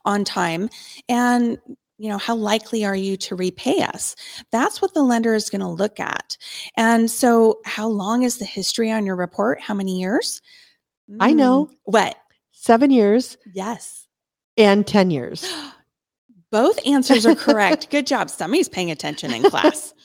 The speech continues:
Speaker 1: You get some brownie points from the
Speaker 2: Yes.
Speaker 1: teacher.
Speaker 2: Prizes.
Speaker 1: Hmm? Prizes. Yes, we give out prizes in our class. So, um, yeah, the history is seven years on the report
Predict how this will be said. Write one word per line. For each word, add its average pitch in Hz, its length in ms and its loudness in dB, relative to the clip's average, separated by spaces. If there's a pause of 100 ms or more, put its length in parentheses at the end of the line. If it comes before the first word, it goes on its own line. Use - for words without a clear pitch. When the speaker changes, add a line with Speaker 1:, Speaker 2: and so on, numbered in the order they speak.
(520)
Speaker 1:
You 208 260 -4
get 196 420 -4
some 185 240 -12
brownie 160 320 -10
points - 340 -16
from 233 100 -14
the 240 60 -8
Speaker 2:
Yes. 285 360 0
Speaker 1:
teacher. - 380 -10 (140)
Speaker 2:
Prizes. 320 640 0
Speaker 1:
Hmm? 508 520 0
Prizes. 247 500 -2
Yes, 214 360 -2
we 196 100 -4
give 175 180 -6
out - 200 -8
prizes - 460 -10
in 185 100 -6
our - 140 -8
class. - 420 -8 (420)
So, 202 680 4
um, 226 280 -2
yeah, 311 320 0
the 214 80 -4
history 302 640 -6
is 226 440 -6
seven 269 500 -2
years 214 380 -2
on 196 160 -4
the 202 80 -4
report 185 560 -2